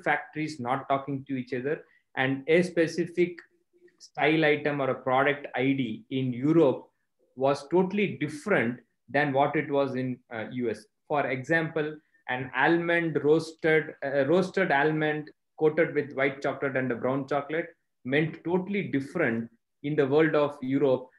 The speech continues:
and totally dif-, meant different in the U S, though it actually were exactly the same chocolates, same products, which means at a data level, we understood that they do not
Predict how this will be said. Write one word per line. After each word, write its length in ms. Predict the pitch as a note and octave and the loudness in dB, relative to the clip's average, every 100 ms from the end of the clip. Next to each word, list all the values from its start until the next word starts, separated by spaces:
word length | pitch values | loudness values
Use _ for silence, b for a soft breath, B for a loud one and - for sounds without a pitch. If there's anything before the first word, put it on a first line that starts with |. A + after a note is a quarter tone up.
| _ | _
and 360 | C3+ C#3+ C3+ C3+ | -2 -2 -4 -6
totally 300 | D#3+ E3+ F3 | -2 0 0
dif-, 360 | C#3 C3 C3+ - | -2 -4 -8 -6
meant 320 | C#3 D#3 C#3+ | -4 -2 -2
different 400 | C#3 C3 D3+ D3 | -6 -4 -4 -4
in 120 | C3+ B2+ | -4 -2
the 220 | A#2+ A#2 | 0 0
U 160 | C#3+ C3+ | 0 0
S, 140 | B2 C3 | 0 2
though 120 | F#3 | 4
it 200 | F3 E3+ | 4 2
actually 480 | C#3 - - E3 E3 | 0 -2 -6 0 2
were 80 | D3 | 2
exactly 500 | A#2+ A#2 C#3 C3+ C3 | -2 0 -2 0 -8
the 100 | - | -10
same 380 | - A2 G#2 - | -10 -8 -8 -10
chocolates, 480 | F#2+ - F2 - _ _ _ | -12 -12 -16 -20 _ _ _
same 300 | - C3+ A#2+ | -2 -2 0
products, 440 | A#2 G2+ F#2 - _ b b _ | -2 -2 -4 -10 _ b b _
which 180 | E3 E3+ | -8 -4
means 420 | F3+ F#3+ A3 G#3 - | 0 2 4 0 0
at 160 | D3 E3+ | 0 0
a 180 | C3 | 0
data 380 | A2 C#3+ D#3 F3+ | 2 2 2 0
level, 320 | E3 D3+ D#3 D3 | 2 2 0 0
we 120 | C#3 | -2
understood 640 | B2+ C3 C#3+ - D3+ C#3 | -2 -2 -6 -6 -8 -6
that 220 | C3+ F3+ F3+ - A#2+ | -4 -4 -6 -12 -4
they 120 | C3+ | -4
do 200 | C3+ B2+ | -4 -10
not 380 | B2+ C#3 E3 E3+ | -6 -4 -4 -6